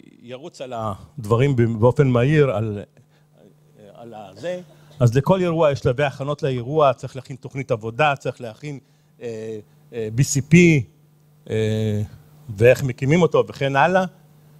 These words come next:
אה, וצריך לזהות את האירוע. ברגע שאני מזהה את האירוע, וכאן יש פה, אה, אני אשלח לכם את, את המצגת, תוכלו לראות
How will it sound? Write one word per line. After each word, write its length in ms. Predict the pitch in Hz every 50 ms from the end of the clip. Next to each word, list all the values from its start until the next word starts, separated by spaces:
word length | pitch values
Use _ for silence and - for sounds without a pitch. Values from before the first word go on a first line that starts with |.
| _ _ - - -
אה, 680 | 117 117 113 113 113 117 117 117 117 117 113 113 110 104 - - - - - - - - - - - - - - - - 101
וצריך 1000 | 98 135 156 151 139 127 120 - - _ _ _ _ _ _ _ - - - -
לזהות 360 | 151 135 110 104 131 135 139
את 60 | - 151
האירוע. 480 | 117 107 110 123 139 170 202 202 190
ברגע 300 | 165 117 117 135 147 170
שאני 200 | - 143 135 131
מזהה 420 | 127 123 110 101 113 117 120 143 151
את 140 | 147 -
האירוע, 440 | 139 117 110 104 104 120 139 143 120 95 - _ _ _ _ _ -
וכאן 260 | 110 - - 143 135
יש 200 | 131 123 - -
פה, 380 | - - 127 117 107 104 101 98 - _ _ _ _ _ - -
אה, 320 | 113 107 104 104 101 98 98 87
אני 140 | 98 110 117
אשלח 260 | 104 - 156 139 -
לכם 200 | 135 - 127 120
את, 120 | 110 98 - -
את 120 | - - -
המצגת, 420 | 101 104 - - 196 196 151 -
תוכלו 260 | - - - 143 135
לראות 360 | 120 117 110 127 156 147 -